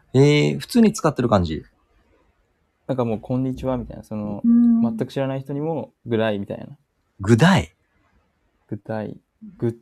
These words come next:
Speaker 2: ドデイですね。
Speaker 1: グッドデイ。グダイ。
Speaker 2: グダイ。
Speaker 1: あ、グダイ。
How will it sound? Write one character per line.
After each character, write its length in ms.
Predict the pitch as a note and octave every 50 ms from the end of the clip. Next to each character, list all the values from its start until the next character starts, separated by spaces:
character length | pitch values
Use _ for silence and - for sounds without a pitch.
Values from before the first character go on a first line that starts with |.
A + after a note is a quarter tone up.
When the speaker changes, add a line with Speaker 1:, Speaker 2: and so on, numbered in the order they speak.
| _ _ -
Speaker 2:
ド 160 | C3+ A#2+ G#2+
デ 200 | A2 - A2 G#2+
イ 160 | G#2+ F#2+ -
で 100 | - G2+
す 100 | - -
ね。 100 | - D2 - _ _
Speaker 1:
グ 80 | - G2
ッ 40 | - _
ド 120 | - G2
デ 180 | D#2+ F#2 E2 D#2+
イ。 60 | D#2 - - - _
グ 100 | - -
ダ 120 | E2+ E2+
イ。 60 | - -
Speaker 2:
グ 80 | A2 G2+
ダ 180 | G2+ G#2 G2+
イ。 40 | G2
Speaker 1:
あ、 20 |
グ 280 | G2+ - - _ - -
ダ 200 | - E2 D2+ -
イ。 100 | - -